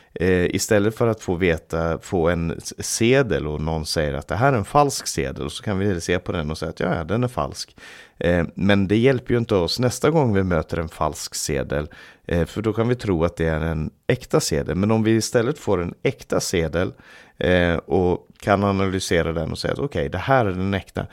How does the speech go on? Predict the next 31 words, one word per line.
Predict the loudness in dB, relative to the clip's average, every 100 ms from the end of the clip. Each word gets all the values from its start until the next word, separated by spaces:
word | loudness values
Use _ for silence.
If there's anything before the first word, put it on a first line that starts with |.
| -18 -20
så | -10 -6
kan | 0 2 2
vi | 0
utifrån | 2 0 -2 -2 0 0
att | 0 -4
vi |
vet | -6 0 2 2 0
att | -4
det | 0 0
är |
det | 2 -2
äkta | -4 -6 -4 -4 _
alltid | 0 0 0 -4 2 4
veta | 4 2 -4 -8 -8 -16 _
när | 0 2
något | 4 2 -4 -8 -6
är | -4 -4 -8 _
en | -6 0
lögn. | 2 2 0 -8 -12 _ _ _ _ _ _ _ -20 -18
Och | -16 2 2 4
docetismen | 2 0 -4 0 0 0 -2 0 0 2
och | 0
gnosticismen | 0 -2 -2 0 2 2 2 0 0
var | -2
två | 0 0 2
läror | 4 4 2
som | -2 -4
stod | -2 -2 2
varandra | 2 2 -2
ganska | -2 -2 -2 -2
nära, | 2 2 2 2 -2